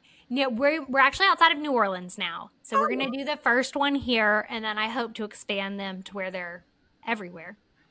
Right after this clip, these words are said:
Speaker 2: Wait, were you in, no, you were in Florida in the book, though,
Speaker 1: Yes.
Speaker 2: right? Okay.
Speaker 1: Yes, we've moved
Speaker 2: Okay.
Speaker 1: recently, yeah.
Speaker 2: Okay. Um, and, and so there'll hopefully be Hadley's houses all over the country for people.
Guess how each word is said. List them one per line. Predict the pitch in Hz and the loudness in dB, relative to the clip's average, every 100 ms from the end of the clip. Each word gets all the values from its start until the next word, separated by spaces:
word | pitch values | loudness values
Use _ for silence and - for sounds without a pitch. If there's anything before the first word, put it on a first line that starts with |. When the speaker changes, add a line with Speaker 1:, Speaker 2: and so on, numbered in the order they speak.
| - | 2
Speaker 2:
Wait, | 285 | 2
were | 208 240 | 2 0
you | 240 254 247 | 0 -2 -2
in, | 240 226 208 - | -4 -4 -6 -6
no, | 214 - | -6 -6
you | 233 | -6
were | 262 | -4
in | 233 | -4
Florida | - 254 277 226 | -2 2 2 2
in | 190 | 0
the | |
book, | 175 208 240 | -2 -2 2
though, | 262 | 4
Speaker 1:
Yes. | 294 202 | 4 2
Speaker 2:
right? | 269 - - - | 0 0 -2 0
Okay. | 262 254 285 | 0 2 2
Speaker 1:
Yes, | 294 - - | 0 -6 -4
we've | 254 202 | -2 0
moved | 240 233 | 0 0
Speaker 2:
Okay. | 285 | -2
Speaker 1:
recently, | 190 - 202 202 | -4 -10 -10 -4
yeah. | 208 214 240 - - - - - - | 2 2 2 0 -8 -20 -20 -12 -6
Speaker 2:
Okay. | 277 - - - - - - - - - | -4 -6 -10 -16 -20 -20 -20 -20 -20 -2
Um, | 254 240 233 214 196 - _ _ _ _ _ _ - | 2 4 4 2 -2 -10 _ _ _ _ _ _ 0
and, | 240 208 - | 2 2 0
and | 247 226 | 0 0
so | - 247 | 2 2
there'll | 220 220 180 - - | 2 0 -2 -10 -12
hopefully | 233 240 220 240 226 208 | -2 -2 -2 -4 0 0
be | 208 202 196 190 - _ | 0 -2 -2 -4 -8 _
Hadley's | - 190 190 196 185 | -4 -2 -2 -4 -4
houses | 180 180 180 185 | -4 -4 -4 -6
all | - 190 180 | -4 -4 -2
over | 170 170 | -4 -8
the | - | -10
country | - - - - | -14 -14 -12 -14
for | - - | -12 -18
people. | - - - | -20 -20 -20